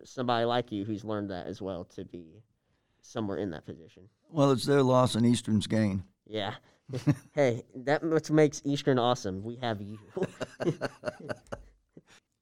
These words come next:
Speaker 1: I know, I know you said that you don't, you don't stand up in front of your classes, in front of the students that are in your class, and lecture to them.
Speaker 2: No, I do not.
Speaker 1: Yeah, and, uh,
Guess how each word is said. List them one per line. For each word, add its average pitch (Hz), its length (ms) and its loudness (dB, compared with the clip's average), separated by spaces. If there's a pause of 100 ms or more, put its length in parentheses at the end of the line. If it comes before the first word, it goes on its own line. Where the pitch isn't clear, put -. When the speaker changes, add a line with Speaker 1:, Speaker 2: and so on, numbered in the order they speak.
Speaker 1:
I 180 100 2
know, 175 460 8
I 170 100 4
know 175 80 8
you 165 140 8
said 147 400 6
that 120 440 0 (520)
you 151 160 0
don't, 170 200 6
you 175 120 6
don't 180 260 6
stand 151 380 4
up 143 160 4
in 135 80 0
front 131 320 2
of - 20 -4
your 117 380 0
classes, 117 480 -4
in 117 80 -2
front 123 240 0
of 113 60 -2
the 107 280 -2 (180)
students 131 420 -4
that 123 100 0
are 117 120 0
in 135 220 0
your 110 320 0 (400)
class, 117 380 -2
and 113 200 0
lecture 113 360 -4
to - 180 -14
them. 58 300 -16 (680)
Speaker 2:
No, 135 160 -2
I 123 80 6
do 120 140 2
not. 110 260 -2 (160)
Speaker 1:
Yeah, 110 220 -8 (260)
and, 127 420 2
uh, 117 300 2